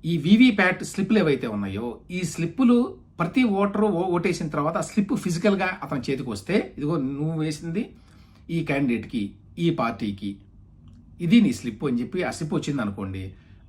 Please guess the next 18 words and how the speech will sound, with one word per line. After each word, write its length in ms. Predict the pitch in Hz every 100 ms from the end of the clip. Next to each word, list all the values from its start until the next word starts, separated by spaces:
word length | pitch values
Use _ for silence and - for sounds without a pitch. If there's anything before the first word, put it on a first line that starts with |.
| 165
అప్పుడు 200 | 381 190
అతనికి 420 | 165 160 151 147
వంద 240 | 110 143
శాతం 380 | 156 147 147 135
నమ్మకం 340 | 113 147 139
ఉంటుంది, 280 | 110 104 101
తాను 200 | 95 104
ఎవరికి 280 | 98 120 -
ఓటు 240 | 113 110
వేశాడో 300 | 104 101 107
అతనికే 280 | 117 104 110
ఓటు 260 | 104 101 98
వెళ్ళింది 280 | 87 87 80
అనేది 200 | 78 80
ఒకటి. 320 | 82 - - - - - - -
అది 140 | 151 202
చేయాలి. 580 | 190 147 120 101 117 - -
లేకపోతే 840 | 101 120 165 208 202 160 175 -